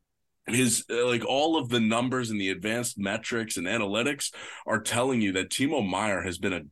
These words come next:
dominant force, and the Devils' possession numbers when he's on the ice for the most part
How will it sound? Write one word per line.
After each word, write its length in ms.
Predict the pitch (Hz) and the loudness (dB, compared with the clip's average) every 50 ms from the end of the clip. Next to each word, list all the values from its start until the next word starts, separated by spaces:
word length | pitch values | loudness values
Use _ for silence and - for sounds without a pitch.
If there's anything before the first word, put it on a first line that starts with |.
| _ - | _ -4
dominant 500 | - 95 98 117 127 127 107 90 82 - | -2 0 2 2 2 2 0 -2 -4 -6
force, 400 | - - 117 110 101 90 - - | -8 -4 -2 0 0 0 0 -2
and 80 | 95 92 | -2 -2
the 40 | 87 | 0
Devils' 360 | - 98 107 117 147 131 - | 0 0 0 2 0 -2 -2
possession 580 | - 107 95 82 90 95 101 - - 120 113 | -2 -2 -2 0 0 0 0 0 0 0 0
numbers 400 | 113 117 117 113 120 120 120 104 | 2 2 2 2 0 0 -2 -2
when 160 | 98 92 87 82 | -2 -2 -4 -2
he's 300 | - 95 110 110 110 - | -2 0 0 0 0 -2
on 320 | - 90 95 101 104 104 | -4 -2 0 0 2 2
the 160 | 101 90 87 | 2 0 0
ice 220 | 87 98 107 107 - | 0 0 0 -2 -2
for 100 | - 135 | -2 -2
the 80 | 131 | 0
most 260 | 131 135 135 127 - | 0 0 0 -2 -2
part 320 | - 151 151 151 135 - | -2 0 0 0 -2 -4